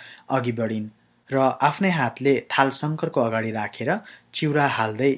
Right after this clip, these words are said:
केरा ताछेर हाल्न लागिन्। सुनकेशरी पनि पानी लिन पुनः त्यहाँबाट बाहिर निस्की।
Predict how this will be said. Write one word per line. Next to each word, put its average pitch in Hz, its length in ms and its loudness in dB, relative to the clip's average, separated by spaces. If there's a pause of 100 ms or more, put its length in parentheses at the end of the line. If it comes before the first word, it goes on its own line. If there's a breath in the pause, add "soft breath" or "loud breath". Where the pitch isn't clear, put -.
(160)
केरा 131 240 2
ताछेर 113 420 -4
हाल्न 123 380 0
लागिन्। 110 400 -6 (560 loud breath)
सुनकेशरी 120 680 0
पनि 143 180 -2
पानी 120 380 0
लिन 110 260 -4 (340 loud breath)
पुनः 180 320 4
त्यहाँबाट 120 540 0 (340)
बाहिर 110 300 -4
निस्की। - 420 -8